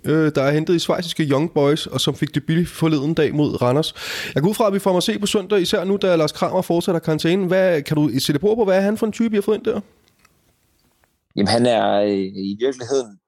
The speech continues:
Speaker 2: en, en noget anden type end, end Lars Kramer. Altså, øh, Lars Kramer, han er jo sådan et, øh, øh, Jesper Fredbergs kærlighedsbarn i den forstand, at han var,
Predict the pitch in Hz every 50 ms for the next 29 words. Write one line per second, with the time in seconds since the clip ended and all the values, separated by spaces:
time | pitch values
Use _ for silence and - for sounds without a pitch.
0 | _ - 113 107 101 98 95 95 90 - _ _ _ _ _ _ _ _ _ _
1 | _ _ _ _ - - 104 107 113 120 - - 117 120 135 139 131 - - 117
2 | 113 110 113 98 92 85 82 87 87 82 - - 95 95 92 98 98 95 - -
3 | - - 123 127 127 104 95 87 - - - - - - 95 95 92 92 92 95
4 | - 117 110 - - 123 123 110 107 101 110 107 101 90 - 113 107 98 - -
5 | 92 92 90 92 92 92 92 90 - _ _ _ _ _ _ _ _ _ _ _
6 | _ _ _ _ _ - - 90 - 98 95 101 104 - - - 95 101 87 -
7 | 101 101 - - 113 110 117 107 95 104 - - - 113 110 117 110 101 90 -
8 | - 113 104 98 95 87 90 90 98 98 - - 92 - - 104 98 98 98 92
9 | 87 95 98 98 98 92 92